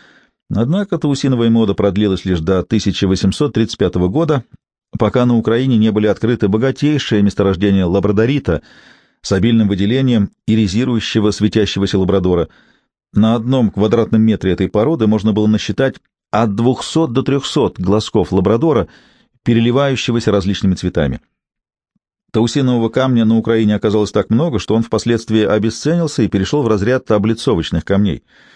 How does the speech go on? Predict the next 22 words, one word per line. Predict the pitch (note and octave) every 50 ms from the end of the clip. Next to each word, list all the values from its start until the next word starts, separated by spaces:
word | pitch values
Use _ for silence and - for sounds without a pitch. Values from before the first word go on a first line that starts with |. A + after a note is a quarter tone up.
| _ _ _ _ _ -
и | - A#2 A#2
применялся | - C#3+ C#3+ C3+ C3 D3 E3+ E3 - -
потом | - A2+ G#2 - D3 D#3 C3+
для | G2+ G2+
облицовки | G2 F#2 F#2+ F2+ - C#3 C#3+ C3+ - - A#2+
мавзолея | G#2+ G#2+ G2 E2 F#2 G#2 G2 F2+ F2 E2+
Ленина, | F2 G2+ B2+ D3+ D3+ D3 C3+ B2+
станции | - - F2+ E2+ E2+ - E2+ D#2
метро | D#2 D#2 - A2+ C#3 D#3 C#3+
и | A2+ F#2+ F2+
многих | F2 F2+ G2 A#2 C3 C3+ A2+ A2+ G2+ - - - _ -
монументальных | G2 G2+ G2+ G2+ G#2 G2 - G#2+ G#2 G2+ F#2 D#2+
зданий. | D2+ D#2+ D#2 C#2 C2+ C2+ B1 - _ _ _ _ _ _ _ -
Глазки | - E2 F#2+ A#2 A#2 - - - - C#3+ C#3 B2
мерцающего | G#2+ A2+ G#2+ G2+ - - A#2+ G#2 G2 F2+ - - G2 F#2
лабрадора, | G2 G2 F#2 G2 G#2 A2+ D3 D3 C#3 B2+ - - _ _ _ _ _ _ _ _ _ _ _ -
полыхающие | - A2+ A#2 A2 - C3+ C3 B2 G#2+ F2+ - - - - E2 -
сапфирохолодным, | - - F2 D#2+ - - G2+ G2+ - - G#2 A2 A#2+ C#3+ D#3 D3 G#2+ G#2+ G2+ F2+
как | - F2+ - -
вечерняя | G2 F#2+ - G2+ F2+ F2 F2 F2
звезда, | E2+ D#2 F#2+ F#2+ D#2+ E2+ E2
светом, | D#2+ - F#2 A#2+ D3+ - B2 A#2+ G2